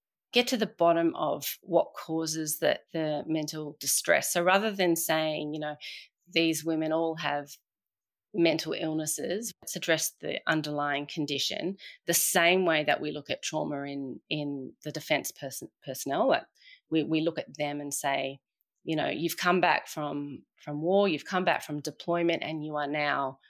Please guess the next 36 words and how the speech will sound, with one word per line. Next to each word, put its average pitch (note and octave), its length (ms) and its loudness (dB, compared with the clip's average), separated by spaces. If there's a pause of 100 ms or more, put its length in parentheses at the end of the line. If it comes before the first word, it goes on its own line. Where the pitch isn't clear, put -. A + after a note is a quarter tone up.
(320)
wanting C#3+ 240 0
to - 100 -4
kill D#3+ 220 -2
yourself, C#3+ 520 -2
or D3 40 -6
you D3 180 -6
are C#3+ 40 -6
now C#3 260 -2
suicidal." C#3+ 680 -4
So E3 120 -2
we E3 120 2
recognise F3+ 680 4
that E3 300 2
you've, D3+ 200 -10 (220)
you've D#3 180 -6
gone F#3+ 200 4
through E3+ 180 0
all E3 160 2
of D3 80 -4
the, D#3 220 -6 (160)
these D3+ 280 -4 (920)
terrible G#3+ 380 8
experiences E3 720 0
whilst D#3+ 280 2
you're D#3 100 -2
away, D#3+ 400 2 (320)
you've - 160 -10
come F#3+ 240 4
back E3 200 4
a D#3+ 60 -2
different D#3 360 -6 (100)
person, C3+ 540 -6 (400)
and D#3 420 4 (400)
we E3+ 180 4
wanna D#3 220 4
help D3 320 0